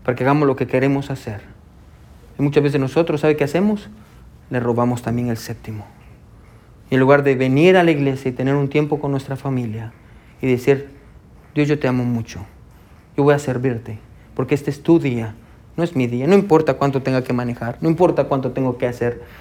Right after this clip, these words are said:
no importa cuánto tengo que sacrificar, este no es mi día, es tu día". Bueno, para Dios es muy importante su día, porque nos enseña muchas cosas.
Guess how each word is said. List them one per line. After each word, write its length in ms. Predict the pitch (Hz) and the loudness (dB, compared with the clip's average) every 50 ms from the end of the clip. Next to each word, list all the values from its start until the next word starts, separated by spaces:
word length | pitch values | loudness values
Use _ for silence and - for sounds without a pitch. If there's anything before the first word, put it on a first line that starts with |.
| - - | -6 -2
no 60 | 185 | 0
importa 300 | 185 160 175 160 151 147 | 4 4 4 6 6 4
cuánto 220 | 143 156 147 139 131 | 4 4 0 2 2
tengo 200 | 143 135 135 127 | 0 0 0 -2
que 100 | - 139 | -4 -6
sacrificar, 680 | - - - 139 135 - 127 123 - 117 113 110 - - - - - - - - - - - | -6 -6 -4 -4 -4 -2 -4 -4 -4 -8 -8 -10 -12 -18 -20 -20 -20 -20 -20 -20 -20 -8 -8
este 180 | 143 139 - | -2 0 2
no 120 | 127 131 147 | 4 4 4
es 140 | 151 147 127 | 4 4 0
mi 100 | 127 120 | -2 -2
día, 320 | 113 117 113 107 - - - - - - - - - - - - - - - - - | -2 -4 -4 -6 -8 -14 -18 -20 -20 -20 -20 -20 -20 -20 -20 -20 -20 -20 -20 -8 -8
es 160 | 143 - - | -6 -6 -4
tu 140 | - 127 120 | -6 -6 -6
día". 320 | 110 - 90 85 87 - - - - - - - - - - - - - - - - - - - - - - - - - - - - | -4 -6 -12 -12 -14 -18 -20 -20 -20 -20 -20 -20 -20 -20 -20 -20 -20 -20 -20 -20 -20 -20 -20 -20 -20 -20 -20 -20 -20 -20 -20 -20 -6
Bueno, 140 | - 165 165 | -2 -2 0
para 160 | 143 147 143 | 2 2 2
Dios 240 | 139 143 170 185 185 | 4 4 2 2 2
es 100 | 165 147 | 0 -2
muy 220 | 147 156 175 202 208 | 0 2 4 6 6
importante 720 | 202 202 180 160 - - 135 120 120 117 - 113 113 - - - - - - - - - - - - - - | 4 4 2 0 2 0 -2 -2 -2 -4 -4 -6 -8 -8 -12 -20 -20 -20 -20 -20 -20 -20 -20 -20 -20 -20 -20
su 220 | - - - 131 127 | -16 -2 0 0 2
día, 340 | 117 113 110 101 101 101 - - - - - - - - - - - - - - | 2 -2 -2 -4 -6 -10 -14 -18 -20 -20 -20 -20 -20 -20 -20 -20 -20 -20 -20 -10
porque 220 | - - 123 123 135 | -6 -6 -2 0 2
nos 220 | 135 139 139 131 | 4 4 4 2
enseña 300 | 135 131 131 160 156 147 | 2 0 0 2 2 4
muchas 460 | 156 185 233 269 262 - 214 190 - | 6 6 6 6 6 4 0 -2 -2
cosas. 540 | - - 135 120 - - 104 104 - - - | -6 -8 -8 -8 -8 -12 -14 -14 -14 -18 -20